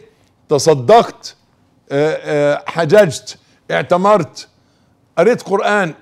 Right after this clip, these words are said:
ذكرت الله، لازم لها ثمرة ولها نتيجة ولها عمل. هدايا القلوب، "ومن يؤمن بالله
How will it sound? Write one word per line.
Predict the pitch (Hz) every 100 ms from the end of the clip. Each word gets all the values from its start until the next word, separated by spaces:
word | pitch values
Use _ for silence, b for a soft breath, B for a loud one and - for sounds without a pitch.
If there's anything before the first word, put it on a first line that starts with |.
| -
ذكرت | 127 147 254 208
الله، | 254 277 262
لازم | 139 139 135 123 113
لها | 139 123
ثمرة | 104 131 107 85 82
ولها | 90 92 85
نتيجة | 85 82 117 85 85
ولها | 92 82
عمل. | 73 85 78 65 _ _ _ _ _ _ _ _
هدايا | 104 98 113 139 139 113 98 90 92 85
القلوب، | 82 98 98 95 - b b b
"ومن | 92 95 92 95
يؤمن | 135 - 117 101 92 87
بالله | 85 85 90 92 90 92 90